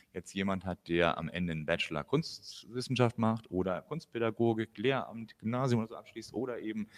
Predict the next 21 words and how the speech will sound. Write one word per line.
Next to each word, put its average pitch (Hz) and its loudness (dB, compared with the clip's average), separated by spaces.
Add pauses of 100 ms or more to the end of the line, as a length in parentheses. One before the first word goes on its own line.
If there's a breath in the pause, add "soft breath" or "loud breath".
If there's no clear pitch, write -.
(220 soft breath)
dann, 98 6
äh, 90 0
Theorie 95 -4
sich 92 -2
abholt 90 -8
aus 78 -10
der 80 -8
künstlerischen 85 -8
oder 80 -8
gestalterischen 76 -2
Praxis. - 2 (560 loud breath)
Ähm, 117 2
also 123 0
ich 120 -2
glaube, 151 8
das 151 4
sind 190 6
so 180 6
die 156 2
beiden 143 8
Modellsituationen. 113 8